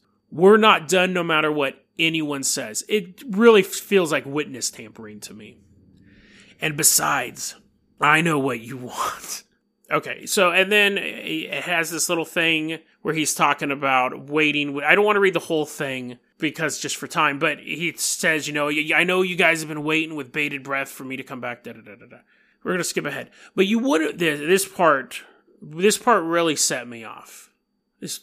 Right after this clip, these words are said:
the whole thing sets me off, but, "But you wouldn't believe the worst without evidence, would you? You wouldn't rush to judgment without facts, would you? Did you? No,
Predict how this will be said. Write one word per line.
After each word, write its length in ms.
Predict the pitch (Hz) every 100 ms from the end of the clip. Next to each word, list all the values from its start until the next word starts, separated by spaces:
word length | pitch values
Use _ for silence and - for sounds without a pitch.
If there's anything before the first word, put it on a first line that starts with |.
| _
the 320 | 190 202 180
whole 160 | 180 202
thing 160 | 175 123
sets 240 | 123 -
me 60 | 104
off, 140 | 113
but, 160 | - -
"But 180 | 196 247
you 80 |
wouldn't 220 | 240 302 311
believe 340 | 302 302 277
the 100 | 262
worst 460 | 226 233 254 226 214
without 320 | 208 196 175
evidence, 480 | 202 226 151 127 -
would 260 | 139 151
you? 280 | 175 196 214 - _ _ _ _ _ _
You 120 | 160
wouldn't 320 | 180 175 139
rush 360 | 143 160 - -
to 100 | -
judgment 560 | 139 160 147 156 170 160
without 380 | 147 143 117
facts, 760 | - - 143 143 - - - - _ _ _ _ _ _
would 300 | 131 127 120
you? 260 | 131 151 170 _ _ _ _ _ _ _ _ _ _ _ _ _
Did 300 | 131 147 156
you? 380 | 175 190 220 202 _ _ _ _ _ _ _ _ _ _ _ _ -
No, 800 | 113 107 104 101 101 92 -